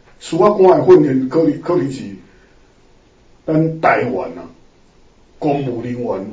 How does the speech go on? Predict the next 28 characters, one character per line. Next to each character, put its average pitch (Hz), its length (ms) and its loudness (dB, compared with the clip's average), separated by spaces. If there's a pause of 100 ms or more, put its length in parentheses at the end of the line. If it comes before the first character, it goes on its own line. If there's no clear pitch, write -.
训 139 160 2
练 - 280 -8
上 - 180 -4 (220)
久 165 280 -2
的， - 60 -16 (380)
一 107 80 -10
年 110 120 -10
十 107 100 -8
个 107 240 -12
月， - 80 -16 (120)
我 123 100 -10
跟 117 140 -12
你 123 120 -10
讲， 127 200 -6 (760)
有 120 80 -12
什 151 140 -2
么 156 80 2
公 - 180 -4
务 110 80 -8
人 107 80 -6
员 104 220 -4
要 123 60 -6
训 - 120 -4
练 98 140 -6
这 110 80 -10
么 98 100 -14
久 95 120 -8
的？ - 60 -14